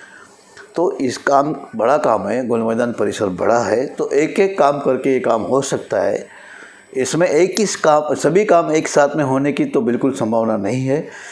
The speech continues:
डिपार्टमेंट्स अलग-अलग है। तो ये, अ, लोक प्रतिनिधि महोदय ने, दय और जनता, इन्होंने समझ लेना चाहिए। यहाँ पे अभी दिवाली का पीरियड आया है, या है हमारे कर्मियों को अभी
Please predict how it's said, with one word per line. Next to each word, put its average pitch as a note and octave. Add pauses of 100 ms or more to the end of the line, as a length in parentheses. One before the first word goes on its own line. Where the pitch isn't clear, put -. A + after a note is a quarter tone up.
(220)
डिपार्टमेंट्स C#3+
अलग-अलग A2
है। G#2+ (400)
तो C#3+
ये, E3 (1080)
अ, B2+ (720)
लोक C3+
प्रतिनिधि C#3
महोदय A#2
ने, A2+
दय A2+
और B2 (280)
जनता, B2 (500)
इन्होंने C#3
समझ D3
लेना A#2
चाहिए। G2+ (360)
यहाँ E3
पे F3
अभी D3 (580)
दिवाली C3
का C3+
पीरियड A#2
आया G#2
है, F#2+ (520)
या B2
है B2+
हमारे A#2+
कर्मियों A#2
को A2+
अभी A2+